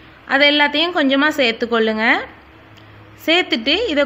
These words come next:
கொஞ்சமா நாம இந்த ஆயிலோட fry பண்ணிக்கொள்ளுவோம். இந்த பிரியாணிக்கு கொஞ்சமா ஆயில் தே-, கூடுதலா தேவைப்படும்.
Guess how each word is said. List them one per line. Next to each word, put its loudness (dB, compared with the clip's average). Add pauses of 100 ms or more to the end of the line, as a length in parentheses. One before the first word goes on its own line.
கொஞ்சமா 2
நாம 2
இந்த 2
ஆயிலோட 2
fry 2 (100)
பண்ணிக்கொள்ளுவோம். 0 (720)
இந்த 2 (100)
பிரியாணிக்கு 0 (120)
கொஞ்சமா 2 (120)
ஆயில் 0 (280)
தே-, 0
கூடுதலா 2
தேவைப்படும். 0